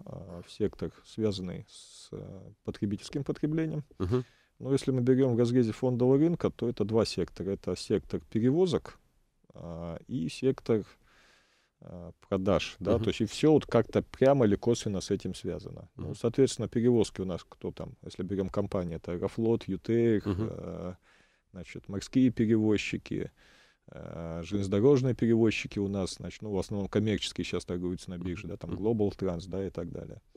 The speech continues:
Speaker 1: Это первое направление. А, причем компании тоже, и сам сектор растет, несмотря на то, что экономика у нас, э, целиком не радует. Вот. И, э,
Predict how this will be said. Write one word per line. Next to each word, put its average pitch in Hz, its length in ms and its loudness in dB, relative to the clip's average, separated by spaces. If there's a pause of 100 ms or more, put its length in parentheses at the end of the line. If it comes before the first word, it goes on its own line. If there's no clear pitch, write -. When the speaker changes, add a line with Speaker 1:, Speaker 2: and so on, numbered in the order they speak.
(540)
Speaker 1:
Это - 200 -4
первое 90 460 2
направление. 92 800 -4
А, 92 260 -4
причем 107 380 -2
компании 101 640 2
тоже, 92 320 2
и 101 120 2
сам 117 240 6
сектор 101 380 4
растет, 110 400 2
несмотря 113 380 0
на 104 100 -2
то, 107 120 -2
что - 180 -2
экономика 107 520 -4
у 95 40 -6
нас, - 520 -10
э, - 580 -18 (360)
целиком 98 360 0
не 101 80 -4
радует. 92 420 0 (680)
Вот. 95 420 2
И, 139 520 6
э, 104 260 4